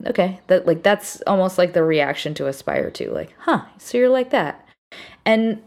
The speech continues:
the goal, if it, if it helps you to lean into the anger, I think that's a better way to heal than to feel like to take it personally. So just be like, "Oh, so you're a piece of shit, and fuck you."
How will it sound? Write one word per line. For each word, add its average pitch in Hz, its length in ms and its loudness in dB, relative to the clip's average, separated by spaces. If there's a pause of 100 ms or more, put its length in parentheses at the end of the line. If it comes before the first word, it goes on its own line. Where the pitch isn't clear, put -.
(200)
the 202 260 0
goal, 269 500 6
if 214 100 -2
it, 233 180 2
if 202 200 -2
it 196 80 0
helps - 420 0
you 202 220 0
to 190 160 -6
lean 180 240 0
into 180 260 -2
the 160 160 -4
anger, 175 580 -2
I - 540 -8
think 190 80 2
that's 185 180 2
a 175 40 2
better 165 200 4
way 156 140 2
to 143 60 -4
heal 170 640 2 (100)
than 160 160 -2
to 156 80 -8
feel 147 520 0
like 151 180 -6
to 139 80 -6
take 151 180 -6
it - 80 -10
personally. 202 420 -4
So 196 140 -6
just 156 180 -10
be 147 120 -2
like, 139 300 -2 (540)
"Oh, 147 260 0 (120)
so - 160 -8
you're 247 100 4
a 247 60 2
piece 254 180 -4
of 262 60 -6
shit, - 400 0
and 269 360 -2
fuck - 220 -4
you." - 140 -6